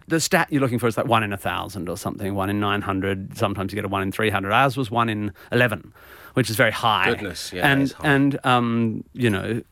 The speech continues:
Speaker 1: uh, obviously you, you know, if we had a kid with Down syndrome, we'd, we'd love her unconditionally and that would be wonderful. But, but it's scary. It's not what you want out of that test. And, um,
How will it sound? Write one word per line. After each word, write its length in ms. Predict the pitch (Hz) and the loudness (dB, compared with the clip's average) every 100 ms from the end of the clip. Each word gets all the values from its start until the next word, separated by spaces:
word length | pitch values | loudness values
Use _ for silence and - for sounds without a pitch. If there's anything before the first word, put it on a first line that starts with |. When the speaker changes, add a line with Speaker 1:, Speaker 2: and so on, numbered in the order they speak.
| - | -4
Speaker 1:
uh, 300 | 110 98 98 - | 0 0 0 -2
obviously 680 | 117 107 - 107 101 104 - - - - - _ | 0 0 -2 -2 0 -2 -6 -18 -20 -20 -20 _
you, 540 | - 117 110 101 101 - _ _ _ _ | 0 2 4 2 -2 -8 _ _ _ _
you 120 | - 110 | -2 0
know, 140 | 92 | 0
if 140 | 110 | 0
we 100 | 113 | -2
had 140 | 107 98 | -2 -6
a 20 | |
kid 140 | - | -8
with 100 | 95 | -8
Down 240 | 98 101 101 | -6 -4 -4
syndrome, 380 | 101 101 117 120 | -2 0 2 2
we'd, 300 | 107 98 - - - | 0 -4 -8 -12 -8
we'd 340 | 117 110 98 - | -2 -2 -2 -4
love 220 | 113 104 | 0 0
her 260 | 107 107 110 - 110 - - - | 2 0 0 -6 -8 -8 -8 -6
unconditionally 680 | 127 113 117 110 117 117 - | -2 0 0 0 2 2 0
and 440 | 113 113 98 - - | 0 0 -2 -6 -4
that 140 | 120 | -2
would 120 | 107 | 0
be 160 | 110 117 | 2 2
wonderful. 480 | 113 113 117 107 98 | 2 0 0 -2 2
But, 240 | 107 95 - - _ - | 2 0 -8 -20 _ -4
but 180 | 127 117 | 2 2
it's 300 | - - - - | 2 -6 -8 -10
scary. 380 | - 160 - - | -4 -2 -2 -6
It's 180 | - | -8
not 120 | 104 98 | -8 -6
what 180 | 104 - | -8 -6
you 160 | 104 | -4
want 220 | 98 101 - | -4 -6 -6
out 140 | 120 104 | -4 -4
of 40 | |
that 160 | 98 - | -4 -6
test. 440 | - 95 92 - - | -8 -8 -8 -16 -6
And, 260 | 123 107 107 | -2 0 2
um, 460 | 110 107 107 101 | 2 2 -2 -4